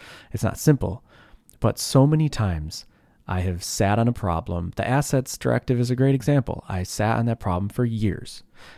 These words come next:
and I thought that pushing the stacks in Livewire just wasn't gonna work with nested, lazy <laughs> components and blah, blah, blah. Give it enough time, simmer it,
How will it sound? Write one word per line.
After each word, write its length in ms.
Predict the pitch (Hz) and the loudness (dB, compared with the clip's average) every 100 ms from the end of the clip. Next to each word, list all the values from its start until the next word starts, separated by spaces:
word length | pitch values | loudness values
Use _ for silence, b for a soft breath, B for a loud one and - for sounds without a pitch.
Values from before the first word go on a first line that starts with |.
| B - | B -4
and 100 | 92 | -2
I 80 | |
thought 480 | 90 - 101 98 - | -2 -2 0 0 0
that 160 | 107 - | -6 -2
pushing 380 | 107 - 113 117 | 0 0 0 0
the 60 | |
stacks 540 | 117 - 101 98 - - | -2 0 0 0 -2 -2
in 120 | 107 | 0
Livewire 640 | 98 92 98 95 90 90 | 0 0 0 -2 0 -2
just 180 | 92 92 | -4 -6
wasn't 320 | 87 90 117 | -6 -2 0
gonna 200 | 120 117 | 2 2
work 440 | 120 104 101 98 - | 2 2 2 0 -4
with 200 | 92 - | -4 -2
nested, 680 | 92 98 - 107 113 110 | -4 -4 -4 -4 -4 -6
lazy 400 | 101 98 101 101 | -4 -2 -2 -4
<laughs> 80 | 101 | -2
components 580 | 104 - 110 104 107 - | -4 0 0 2 0 -2
and 80 | 95 | -4
blah, 180 | 98 | -2
blah, 120 | 104 104 | -2 -2
blah. 240 | 101 104 B B B B B B - _ _ _ _ _ - - | -2 -4 B B B B B B -20 _ _ _ _ _ -12 2
Give 180 | 107 110 | 4 6
it 60 | |
enough 300 | 107 110 110 | 4 4 2
time, 300 | - 120 123 | 2 2 2
simmer 420 | 123 - 98 107 | 0 0 2 2
it, 200 | 120 135 | 2 0